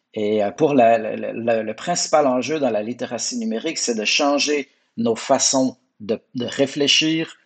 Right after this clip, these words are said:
de voir le monde, d'interagir ensemble. Donc, par exemple, euh, j'en, j'en reviens toujours au même fondement qui, qui reviennent régulièrement, c'est-à-dire, euh, adopter une pensée systémique, avoir une vision plus holistique d'une organisation,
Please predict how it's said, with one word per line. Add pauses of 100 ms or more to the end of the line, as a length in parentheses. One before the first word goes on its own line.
(140)
de
voir
le
monde, (140)
d'interagir
ensemble. (360)
Donc,
par
exemple,
euh,
j'en,
j'en
reviens
toujours
au
même
fondement
qui,
qui
reviennent
régulièrement,
c'est-à-dire, (420)
euh,
adopter
une
pensée
systémique,
avoir
une
vision
plus
holistique
d'une
organisation,